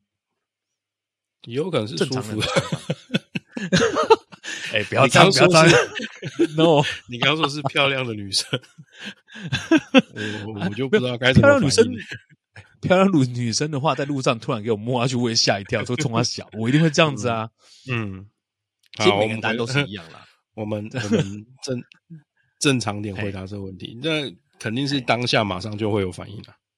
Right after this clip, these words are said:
Speaker 2: 对，就你就跳起来嘛，你会吓到。
Speaker 1: 嗯。
Speaker 2: 那为何有一种三十秒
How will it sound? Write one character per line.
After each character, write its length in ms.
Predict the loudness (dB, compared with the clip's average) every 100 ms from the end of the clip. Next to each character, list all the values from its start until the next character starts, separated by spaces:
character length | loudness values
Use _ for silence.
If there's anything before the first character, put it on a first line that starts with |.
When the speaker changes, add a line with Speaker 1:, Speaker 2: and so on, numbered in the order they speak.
| _ _ _ _ _ _
Speaker 2:
对， 100 | -8
就 120 | -6
你 60 | -8
就 40 |
跳 220 | -8 -10
起 100 | -10
来 120 | -14 -16
嘛， 80 | _ _
你 80 | -16
会 60 | -10
吓 240 | -10 -10
到。 140 | -12 -14
Speaker 1:
嗯。 120 | -18 _ _ _ _ -16
Speaker 2:
那 60 | -6
为 200 | -2 -2
何 280 | -4 -14 -16 _
有 120 | -12 -8
一 60 |
种 120 | -8 -10
三 200 | -10 -6
十 220 | -6 -6
秒 260 | -10 -14